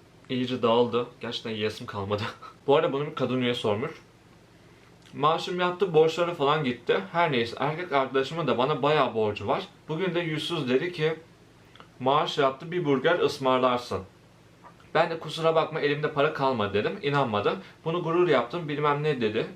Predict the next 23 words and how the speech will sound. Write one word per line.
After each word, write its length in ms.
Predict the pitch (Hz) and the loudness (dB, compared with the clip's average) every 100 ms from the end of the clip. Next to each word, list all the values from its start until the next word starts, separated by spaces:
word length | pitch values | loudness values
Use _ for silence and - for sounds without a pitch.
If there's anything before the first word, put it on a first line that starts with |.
| - | -14
Şu 180 | - 151 | -8 -2
mesaj 360 | 139 - 139 | 0 0 -2
at-, 300 | - 110 - - - | 0 0 -2 -14 -14
şu 160 | - | -6
mesajı 420 | 151 127 120 107 98 | -2 0 0 2 2
atmış. 420 | 113 156 196 - - - | 0 -2 -6 -6 -16 -6
"Görürsün 400 | 160 165 151 127 | -2 0 -2 -4
sen, 220 | 117 165 | -2 -2
üç 180 | 160 - | -2 -6
kuruşluk 400 | - 135 156 151 | -2 -2 -2 2
burger 360 | 139 139 131 113 | 4 6 4 2
bile 120 | 104 | -2
ısmarlamıyorsun. 760 | 110 131 127 147 180 175 190 151 | -2 -2 0 0 -2 -4 -6 0
Gözünü 360 | 143 143 135 | 0 0 -2
toprak 400 | 123 107 131 131 | -2 0 0 -2
doyursun. 400 | 160 165 165 175 - - - | -6 -6 -6 -8 -10 -18 0
Bak 200 | 165 160 | 0 0
bakalım 320 | 185 160 160 | -2 -2 0
neler 220 | 135 147 | 0 2
olacak 360 | - 123 117 113 | 2 0 0 -2
şimdi." 220 | - 127 | -4 -6
deyip 200 | 135 180 | -4 -2
engellemiş. 640 | 127 123 113 107 139 190 | -2 2 2 0 -4 -6